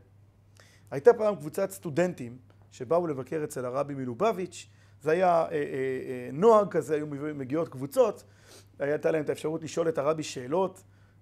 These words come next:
אה, אה, מהותיות על החיים, על אמונה, ובאחת ההזדמנויות, אחת מה-, אחת מהקבוצות שאלו את הרבי, האם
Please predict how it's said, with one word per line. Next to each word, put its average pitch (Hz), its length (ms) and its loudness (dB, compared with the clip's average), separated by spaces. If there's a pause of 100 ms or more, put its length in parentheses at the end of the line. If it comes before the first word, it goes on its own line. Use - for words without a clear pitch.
אה, 135 200 -2
אה, 127 160 -6
מהותיות 147 680 2
על 147 80 -2
החיים, 175 560 -8
על 135 100 -8
אמונה, 190 540 -2 (840)
ובאחת 131 1000 -2
ההזדמנויות, 208 720 0 (240)
אחת 202 380 -4
מה-, 139 440 -6
אחת 165 220 -4
מהקבוצות 196 680 0 (360)
שאלו 160 360 0
את 208 80 0
הרבי, 202 400 -4 (360)
האם 220 400 -6